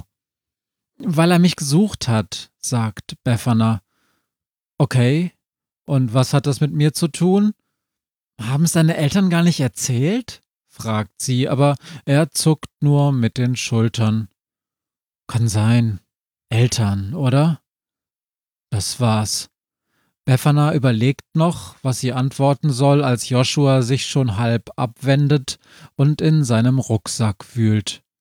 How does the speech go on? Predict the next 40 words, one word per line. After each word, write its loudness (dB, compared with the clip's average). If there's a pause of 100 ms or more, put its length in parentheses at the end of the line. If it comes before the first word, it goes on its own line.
(720)
Sie -2
steht 0
noch 0
einige 0
Sekunden -2
vor 2
ihm, 2 (640)
dann 2
wird -2
es -6
Befana 0
zu -6
blöd 2
und 0
sie -4
stapft -6
zu -8
ihrem -2
Platz -6
zurück. -2 (280)
Doch 2
vorher, 4
schon 0
während 0
sie -2
sich -2
umdreht, 0
schnappt -6
sie 2
sich -2
den 0
Bleistift, -2
auf -4
dem 2
Joshua 2
während 0
des -2
Unterrichts -2
immer 2
herumkaut, 0